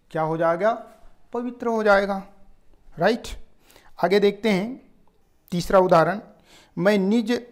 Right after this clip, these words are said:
रोदन में राग लिए फिरता हूँ, शीतल वाणी में आग लिए फिरता हूँ। ये बारहवीं में है, हरिवंश राय बच्चन जी की जो आत्मपरिचय कविता है वहाँ से है ये।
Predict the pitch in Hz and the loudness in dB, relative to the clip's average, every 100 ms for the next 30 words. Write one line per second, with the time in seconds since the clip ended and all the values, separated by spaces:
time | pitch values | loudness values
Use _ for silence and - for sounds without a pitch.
0 | _ _ _ _ _ - 156 170 180 208 | _ _ _ _ _ -2 2 4 4 2
1 | 208 202 202 143 156 185 190 185 180 180 | 2 0 -2 0 2 2 0 -2 -2 -2
2 | 180 160 - 170 160 175 220 - _ _ | -4 -6 0 2 2 -4 -10 -20 _ _
3 | _ - - 190 180 220 202 180 170 180 | _ -20 -8 -8 0 2 4 4 4 2
4 | 180 175 175 - 143 151 160 156 143 147 | -2 -4 -6 -4 2 4 4 0 -4 -4
5 | 202 240 - _ - 151 151 151 147 175 | -6 -8 -16 _ -8 -6 -2 -2 -2 -8
6 | - - 156 151 151 151 175 180 160 147 | -14 -10 -4 2 4 4 2 0 -2 -4
7 | 190 - _ _ _ _ _ _ _ - | -10 -14 _ _ _ _ _ _ _ -6
8 | 156 170 185 180 170 170 180 - 143 151 | -2 0 0 4 6 6 4 -4 -6 -6
9 | - 170 156 160 156 165 165 - 139 151 | -4 -4 -4 -6 -8 -8 -8 -8 -2 -2
10 | 156 - _ 151 165 175 165 147 147 165 | -2 -8 _ 0 0 -2 -4 -4 0 0
11 | 170 - - _ _ _ _ _ _ _ | 0 -2 -20 _ _ _ _ _ _ _
12 | _ _ _ _ - 151 160 175 170 160 | _ _ _ _ -6 -2 0 2 2 2
13 | 151 165 175 156 139 139 220 | 0 -2 -2 -4 -4 -6 -8